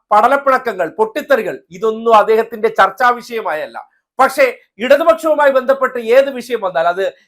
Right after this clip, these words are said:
ശബരിമല എന്താണോ പ്ലാൻ ചെയ്യേണ്ടത്, അത് സതീശൻ നിർദ്ദേശം കൊടുത്തതുപോലെ കേരളത്തിലെ സംഘപരിവാറുകാർ ആഗ്രഹിക്കുന്ന പോലെ പ്ലാൻ ചെയ്യുന്ന ഗൂഢാലോചനകളിൽ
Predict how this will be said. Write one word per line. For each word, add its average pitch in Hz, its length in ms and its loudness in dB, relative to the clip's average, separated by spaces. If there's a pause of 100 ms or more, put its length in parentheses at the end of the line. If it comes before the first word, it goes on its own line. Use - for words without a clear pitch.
(140)
ശബരിമല 277 440 2 (100)
എന്താണോ 262 460 2
പ്ലാൻ 240 200 4 (100)
ചെയ്യേണ്ടത്, 240 360 -4 (220)
അത് 185 80 -8 (100)
സതീശൻ 233 440 -4
നിർദ്ദേശം 240 360 -10
കൊടുത്തതുപോലെ 202 480 -8 (380)
കേരളത്തിലെ 247 500 0
സംഘപരിവാറുകാർ 262 760 2 (200)
ആഗ്രഹിക്കുന്ന 240 500 -4
പോലെ 156 200 -8 (360)
പ്ലാൻ 226 320 2
ചെയ്യുന്ന 240 280 -6 (120)
ഗൂഢാലോചനകളിൽ 226 720 0